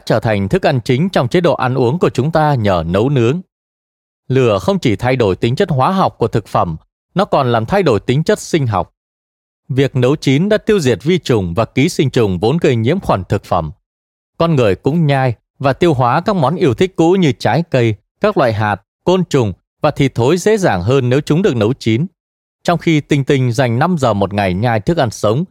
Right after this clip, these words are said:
con người chỉ cần một giờ là đủ cho thức ăn đã nấu chín. Sự xuất hiện của việc nấu nướng đã cho phép con người ăn được nhiều loại thức ăn, tốn ít thời gian cho chuyện ăn uống và khiến răng trở nên nhỏ hơn,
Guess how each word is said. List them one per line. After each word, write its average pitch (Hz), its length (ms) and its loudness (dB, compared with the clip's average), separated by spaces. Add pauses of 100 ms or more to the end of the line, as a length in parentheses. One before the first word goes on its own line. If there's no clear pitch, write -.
(360)
con 156 200 0
người 120 220 2
chỉ 127 140 -2
cần 120 200 0
một 117 200 0
giờ 123 280 0
là 107 140 2
đủ 98 240 -2
cho 120 160 -2
thức 131 160 -2
ăn 110 260 -2
đã 123 100 2
nấu 127 200 0
chín. 120 320 -2 (840)
Sự 143 340 0
xuất 233 200 0
hiện 147 180 0
của 127 100 0
việc 117 220 -2
nấu 120 180 2
nướng 151 320 2
đã 202 80 2
cho 147 160 -2
phép - 260 -4
con 180 200 0
người 113 180 2
ăn 175 220 -2
được 110 180 -2
nhiều 104 200 0
loại 90 180 0
thức 165 220 -4
ăn, 113 220 -2 (400)
tốn 127 200 0
ít 214 180 0
thời 110 160 0
gian 110 300 0
cho 170 120 -2
chuyện 143 240 -2
ăn 117 140 -4
uống 113 320 -2 (340)
và 139 160 0
khiến 143 340 0
răng 185 220 0
trở 98 160 0
nên 156 260 0
nhỏ 101 180 2
hơn, 123 300 -2